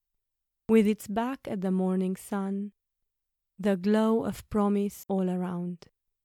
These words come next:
It's my turn to enter while you wait outside, and I do this mindfully,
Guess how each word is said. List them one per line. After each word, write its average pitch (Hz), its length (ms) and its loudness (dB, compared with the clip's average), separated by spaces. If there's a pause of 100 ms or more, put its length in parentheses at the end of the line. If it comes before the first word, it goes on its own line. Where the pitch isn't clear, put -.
(520)
It's - 240 -4
my 226 260 2
turn 226 420 0
to 208 120 -6
enter 214 560 -4 (360)
while 208 240 2
you 196 120 0
wait 220 320 -2
outside, 196 720 -6 (920)
and 233 140 4
I 214 140 2
do 233 260 2
this 226 320 -2 (180)
mindfully, 190 840 -2